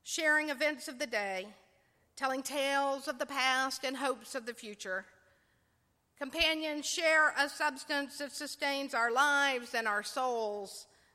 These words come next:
the stories we have been, the stories we are, the stories we hope to become." We find ourselves again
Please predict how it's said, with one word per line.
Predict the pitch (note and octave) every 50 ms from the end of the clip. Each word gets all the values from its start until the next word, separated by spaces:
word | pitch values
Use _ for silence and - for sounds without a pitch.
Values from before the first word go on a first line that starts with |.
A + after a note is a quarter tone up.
| _ _ -
the | B3+ C4
stories | - - - D#4 D4+ D4+ D4 D4 D4 C#4+ C4+ - C4+
we | C#4 B3+
have | C#4 B3+ A3+ -
been, | - C4 C4+ C4+ C4 B3+ B3+ C4 B3+ - - _ _ _ _ _ _ _ _ _ _ _ _ _ _ _ _ _ _ _
the | A#3 C4+
stories | C#4 C#4+ - E4 D4+ D4 D4 C#4 C4 C4 B3+ A3+ G#3+
we | B3+ B3+ A#3+
are, | A3+ A3 G#3+ G#3 G3+ G3+ F#3+ G3+ G#3 - - - _ _ _ _ _ _ _ _ _ _ _ _ _ _ _ _
the | A3+ C4
stories | C4 - - C#4+ C#4 B3 B3 B3+ A#3 A#3+ A#3 -
we | A#3+ A#3 A#3
hope | - C#4 C4+ B3+ A#3+ A#3+ - -
to | - C4+
become." | B3 B3+ - A#3+ A3+ G#3 G3+ F#3+ F#3+ F#3+ G3 - - - _ _ _ _ _ _ _ _ _ _ _ _ _ _ _ _ _ _ _ _ _ _ _ _ _ _ _ _ _ _ _ -
We | A#3 C#4
find | C#4 - D#4+ E4 D#4+ D#4+ D#4 D4+ C#4+
ourselves | C4+ B3+ B3+ C#4 - - C4+ B3+ A#3+ A#3 A3+ A3
again | C4 A#3 A#3 C#4 C4 C4 B3+ A#3+ A#3 A3